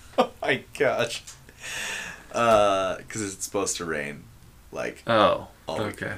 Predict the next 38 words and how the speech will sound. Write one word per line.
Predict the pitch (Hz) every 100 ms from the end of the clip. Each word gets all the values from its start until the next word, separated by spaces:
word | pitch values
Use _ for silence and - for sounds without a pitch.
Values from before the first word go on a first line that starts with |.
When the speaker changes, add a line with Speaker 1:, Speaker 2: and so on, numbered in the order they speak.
| -
Speaker 1:
<laughs> | -
You're | 135 - 120
like, | 90 - -
"Oh." | 117 95 82 78 76 78 117 107 101 101
Speaker 2:
Oh, |
bummer. | 101 101 101 98
Speaker 1:
<laughs> | 90 - - - - - - - - - - - -
Um, | 110 101 92 85 80 78 80 - - - - - - - - -
I'm | 92 98
excited, | 92 98 85 80
though. | 76 - - - - - - -
But | 110 95 - - - -
a | -
friend | - 98 101
texted | 98 98
me, | 101
like, | 92 90 -
"Pray | - 104 101
you | 101
don't | 92 90 87
get | 82 -
one. | 82 80 87 - - - - - -
They're | 90 90 85
a | - - - 90
S | 87 - 95
load | 92 87
of | 85 -
work." | 85 85 - - - - - - - - -
And | 107
it |
is, | 113 85 - - -
because | 110 113 107
if |
I | 104
get | - 139
it, | 110 - - 104
an | 101
elk, | 95 82 -